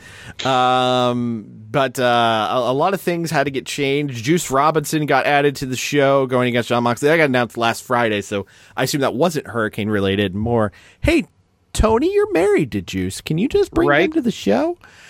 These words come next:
Speaker 1: Yeah.
Speaker 2: Uh, but added on Monday, resulting in him showing up on Wednesday, was Chris Jericho defending the Ring of Honor World Championship against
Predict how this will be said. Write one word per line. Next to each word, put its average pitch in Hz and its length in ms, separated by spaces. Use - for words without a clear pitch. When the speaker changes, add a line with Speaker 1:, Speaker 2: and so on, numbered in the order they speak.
Speaker 1:
Yeah. 120 200
Speaker 2:
Uh, 127 260
but 135 360
added 190 400
on 135 240
Monday, 135 880
resulting 127 580
in 123 60
him 139 140
showing 135 320
up 123 120
on 117 200
Wednesday, 147 520
was 113 300
Chris - 340
Jericho 165 480
defending 156 460
the 127 80
Ring 139 160
of 143 100
Honor 127 220
World 120 280
Championship 110 680
against 117 580